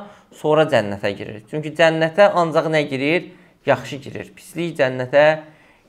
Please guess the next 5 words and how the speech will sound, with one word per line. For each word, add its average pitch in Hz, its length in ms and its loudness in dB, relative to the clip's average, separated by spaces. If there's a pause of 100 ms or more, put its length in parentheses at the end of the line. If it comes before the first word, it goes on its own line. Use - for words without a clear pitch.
(160)
girmir. 117 760 -2 (400)
Ona 165 240 4
görə 160 300 6
də, 170 140 8 (760)
e, 131 120 2